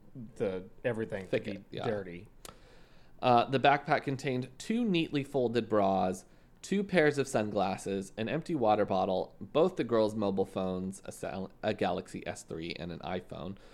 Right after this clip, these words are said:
Speaker 2: uh, a digital camera, a Canon PowerShot S X two seventy H S, Lisanne's passport, and Chris's medical insurance card, and eighty-three dollars American.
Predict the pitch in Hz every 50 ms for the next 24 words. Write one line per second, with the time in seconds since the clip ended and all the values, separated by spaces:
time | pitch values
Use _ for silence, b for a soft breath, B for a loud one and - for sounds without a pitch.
0 | b b b b b b b b - 120 110 104 101 - - - 123 120 113 -
1 | - 151 165 - 190 175 160 165 - 156 139 135 123 107 101 101 107 117 - -
2 | 104 - - - 113 104 107 104 101 101 104 101 - - - 104 101 98 95 -
3 | - 101 95 95 92 - - - - 110 110 - - 104 98 - - - - -
4 | - 135 127 - - 98 90 92 95 92 92 92 92 87 92 - - - - 120
5 | 120 120 - 78 78 85 - - - - - b b b b b b b b b
6 | b b - 120 120 - - 151 151 156 165 165 160 - - - 123 110 - -
7 | - - 107 101 101 98 - - - - 104 104 98 - - 113 113 - 110 98
8 | 107 104 107 107 104 - - 117 - - - 110 110 107 - - 110 95 92 -
9 | - - 98 92 85 87 87 - - 95 - - 95 92 95 92 - - 95 -
10 | 85 78 71 69 62 - 98 - - 55 53 50 - - - - - -